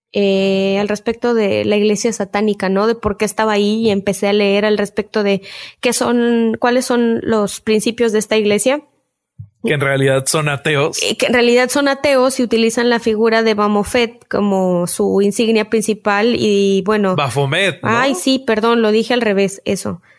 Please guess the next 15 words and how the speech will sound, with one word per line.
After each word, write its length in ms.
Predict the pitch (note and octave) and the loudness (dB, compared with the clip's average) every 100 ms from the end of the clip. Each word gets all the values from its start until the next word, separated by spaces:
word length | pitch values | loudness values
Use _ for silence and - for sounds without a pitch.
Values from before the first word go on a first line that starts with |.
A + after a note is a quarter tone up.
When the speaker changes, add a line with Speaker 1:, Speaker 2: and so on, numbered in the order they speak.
| _ _ _ _ | _ _ _ _
Speaker 1:
Eh, 720 | G#3+ G#3+ G#3+ G3+ G3+ F#3+ F#3+ _ _ _ _ _ - | 0 2 2 2 2 0 -2 _ _ _ _ _ -2
entonces 580 | C#4 C4+ C#4+ D4 C4 - | 0 2 2 0 0 -2
utilizan 520 | B3+ C#4 C#4 D4+ D#4 | 0 2 2 2 0
esta 220 | C#4+ C#4 | 0 -2
figura, 640 | C4+ A#3 B3 C4 B3 G#3+ - | -2 0 2 2 2 0 -2
esta 220 | - B3+ | -4 -4
figura 400 | B3+ A#3 A#3+ A#3+ | -2 0 0 0
principal, 440 | A#3+ A#3 A3+ C4 | 0 0 0 -2
pero 140 | C4+ E4+ | 0 0
nada 120 | F#4 | 2
más 120 | G#4 | 2
por 160 | - E4+ | 0 2
llevar 260 | C4 C4+ D4 | 2 2 2
la 140 | D4 | 0
contraria 580 | A#3 A3+ B3+ C4 F#3+ | 0 0 2 2 0